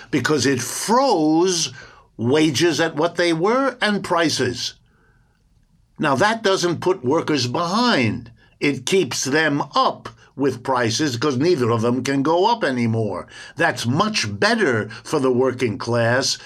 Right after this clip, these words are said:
than what we have just done. Allowed an inflation of prices twice as much as wages, and then whacked the suffering working class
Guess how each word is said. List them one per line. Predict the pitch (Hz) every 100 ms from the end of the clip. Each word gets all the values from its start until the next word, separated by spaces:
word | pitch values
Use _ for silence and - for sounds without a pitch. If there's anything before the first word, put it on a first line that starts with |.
| -
than | 139 147 123
what | 151 -
we | 123 156
have | 139 143 113
just | 113 - - -
done. | 95 131 107 85 76 - -
Allowed | 123 123 139 147
an | 139 131
inflation | 127 117 147 160 139 147 123
of | 113 113
prices | 147 165 151 151 135 - - -
twice | - 180 156 147
as | 113
much | 127 139 113
as | 117 101
wages, | 123 196 220 220 220 156 - - - -
and | 208 165
then | 170 156 123 101
whacked | 107 156 - - - - - -
the | 120 -
suffering | - 175 151 147 135 120
working | 143 131 127 113
class | 120 127 120